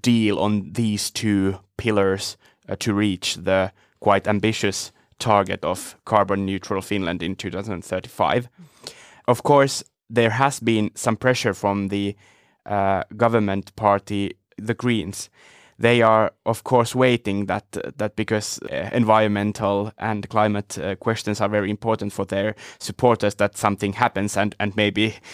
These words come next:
more quickly. But the thing is also that if you think about the Greens, there are no p-, parties in the opposition that their voters should, like, turn to. So, so if you think that the Greens would be now disappointed in this government, they won't vote for a Finns party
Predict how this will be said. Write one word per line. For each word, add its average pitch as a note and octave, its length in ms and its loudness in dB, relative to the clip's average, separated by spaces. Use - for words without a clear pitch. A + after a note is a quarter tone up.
more G#2+ 280 4
quickly. C#3 560 0
But A2 280 2
the A#2+ 80 4
thing C3 300 2
is B2+ 360 0
also A#2+ 420 2
that G2 200 -4
if - 180 -6
you A2 80 -2
think A#2 240 -2
about G#2 260 -2
the A2 60 -6
Greens, A2 560 -2
there B2 180 4
are B2 100 4
no C3 200 4
p-, - 260 -8
parties B2+ 480 2
in G#2+ 100 -2
the G2+ 120 -2
opposition G#2+ 640 -2
that F#2+ 180 -4
their A2 140 0
voters G#2 440 -4
should, - 240 -6
like, F#2+ 340 -2
turn G2+ 320 2
to. F#2 180 -6
So, G#2 260 2
so - 140 2
if G#2+ 160 2
you B2 60 4
think A2 220 0
that G#2+ 160 2
the A2 80 -2
Greens A#2 320 0
would G#2 140 -4
be G#2 120 0
now G#2 200 2
disappointed G#2+ 640 0
in G#2 120 -2
this G2+ 280 -4
government, E2 460 -6
they G#2+ 160 2
won't A2+ 260 4
vote G2 300 -2
for F#2 260 -4
a - 80 -4
Finns G2+ 340 -2
party F2+ 500 -2